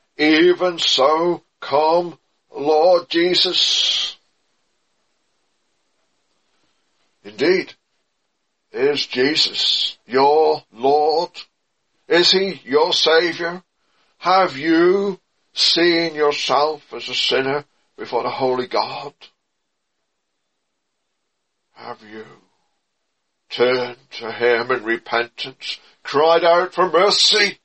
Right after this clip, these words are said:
Is your faith in his finished work, his death, his burial and resurrection?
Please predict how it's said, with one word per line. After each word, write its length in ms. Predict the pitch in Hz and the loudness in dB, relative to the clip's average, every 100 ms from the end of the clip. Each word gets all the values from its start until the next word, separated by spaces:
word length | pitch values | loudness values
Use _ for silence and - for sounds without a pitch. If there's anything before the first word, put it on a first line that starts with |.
| _ _ _ _ _ _ _ _ _ _ _ _ _ _ _ _ _ _ _ _ _ _ _ _ | _ _ _ _ _ _ _ _ _ _ _ _ _ _ _ _ _ _ _ _ _ _ _ _
Is 100 | - | -12
your 140 | 110 117 | -6 -6
faith 560 | - 123 139 147 - | -4 -2 -2 -2 -10
in 80 | 120 | -8
his 180 | 120 120 | -4 -4
finished 420 | - 131 135 135 | 0 0 0 -2
work, 520 | 110 143 175 - - _ _ _ _ _ _ _ _ _ _ _ _ _ _ _ _ | 2 4 4 0 -12 _ _ _ _ _ _ _ _ _ _ _ _ _ _ _ _
his 120 | - | -20
death, 520 | - 113 - - - _ _ | -12 -8 -8 -12 -20 _ _
his 140 | - | -20
burial 580 | - 117 120 113 117 110 | -4 -2 -2 -8 -12 -12
and 100 | 92 | -10
resurrection? 680 | 107 107 - 113 - - | -8 -8 -8 -10 -10 -10